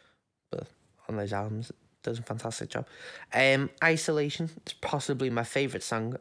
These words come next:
on the album. The breakdown is great.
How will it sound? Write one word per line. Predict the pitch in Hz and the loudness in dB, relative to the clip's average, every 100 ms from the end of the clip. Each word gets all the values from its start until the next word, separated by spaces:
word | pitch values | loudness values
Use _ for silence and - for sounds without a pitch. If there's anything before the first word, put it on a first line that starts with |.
| - | -2
on | 110 | 0
the | |
album. | 107 110 - 139 - - - _ - | 2 0 0 -6 -8 -20 -20 _ -12
The | |
breakdown | 98 139 135 131 139 131 | 0 2 2 4 4 4
is | 127 120 | 2 2
great. | 127 127 127 | 2 2 0